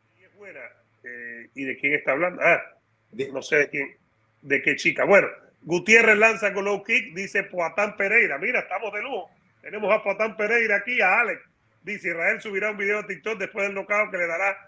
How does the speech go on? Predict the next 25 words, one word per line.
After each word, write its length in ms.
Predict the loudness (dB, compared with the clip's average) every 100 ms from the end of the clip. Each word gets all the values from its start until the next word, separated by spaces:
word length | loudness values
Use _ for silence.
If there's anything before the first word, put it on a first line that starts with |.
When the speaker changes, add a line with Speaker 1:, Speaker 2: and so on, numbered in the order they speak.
| _ _ _
Speaker 1:
Pereira". 580 | -20 -10 -8 -2 -2 -2 -14 _ _
Poatán 420 | -4 -2 0 -2
dice, 300 | -2 -6 -6 -4
"El 120 | -6
Poatán 360 | -6 -2 -2 0
tiene 200 | 0 -2
mucha 420 | -6 -4 0 2
hambre". 420 | 2 -2 2 2 0 -16 _ _ -10
Eh, 340 | -6 -4 -6
seguimos 480 | -6 -8 -6 -6 -6
por 140 | -4
aquí. 240 | -4 -2 -2
Ah, 80 | 2
bueno, 240 | 2 0
Estefano 380 | -2 -2 0 -4
está 120 | -4
hablando 420 | -4 -4 -6 -12 _ _ _
de 180 | 2 2
Eric 240 | 0 -4
Branchill. 720 | 4 4 4 -2 -2 0 -2 _ _ _ _
Dice 460 | -8 -8 -4 -4
M 100 | -4
M 140 | 0 0
A 240 | 0 -4
Total, 520 | -2 -2 2 0 0